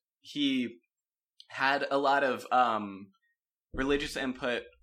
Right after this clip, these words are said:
from just a general interest in Buddhism, but also, uh, his mother's side of the family were very devout Christians. So he went to, um, a Christian boarding school,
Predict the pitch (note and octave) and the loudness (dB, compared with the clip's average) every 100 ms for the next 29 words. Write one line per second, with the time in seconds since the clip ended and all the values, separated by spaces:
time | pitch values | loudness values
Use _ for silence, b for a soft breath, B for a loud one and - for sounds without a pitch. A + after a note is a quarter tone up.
0 | - C3+ B2+ A#2+ A2 G#2+ - - - D3 | -2 0 2 0 -6 -10 -16 -18 -6 -4
1 | D3 C#3+ C3+ D3+ E3+ C#3+ B2+ - D3 - | -2 -2 -2 -2 0 -2 -4 -6 -8 -8
2 | B2 G#2 G#2+ C3 D#3+ F#3+ G3 F#3 - C#3 | -8 -6 -6 -6 -8 -10 -14 -14 -4 -2
3 | - C3+ D3+ - D#3 C3+ A2+ - b b | 0 0 0 -2 -2 0 -2 -6 b b
4 | - B2+ B2+ A2+ G2+ F2 - _ _ _ | -2 2 4 4 0 -4 -10 _ _ _
5 | _ _ _ _ _ _ _ C3 D3 B2+ | _ _ _ _ _ _ _ -8 -8 -2
6 | C#3+ D3 D3+ C3 - C3 B2 A2 G#2+ A2+ | 2 2 2 -4 0 0 0 -4 -6 -4
7 | A2 G#2+ G#2 G#2 A2+ A2+ A2+ G#2+ G2+ G2+ | -4 -4 -6 -6 -6 -4 -2 -4 -6 -8
8 | A#2+ B2 A#2 A2 G#2+ G#2+ G#2+ G#2+ - C3+ | -2 0 0 -4 -6 -2 0 -2 -2 -6
9 | - A2 F2+ G#2+ - - b b b - | -6 -8 -8 -10 -14 -16 b b b -8
10 | - C3+ C3 C#3 D#3+ D#3+ - - D#3 C#3 | 0 0 0 -2 -4 -4 -6 -6 -2 -2
11 | B2 A#2 G#2+ - - B2 A#2 G#2+ G2+ G2 | -2 -4 -6 -8 -4 0 0 -2 -8 -12
12 | F#2+ A#2 - C#3 - C#3 A2 G#2+ G#2 F#2+ | -8 -6 -4 -4 -4 -6 -4 -4 -4 -10
13 | - G2 | -12 -12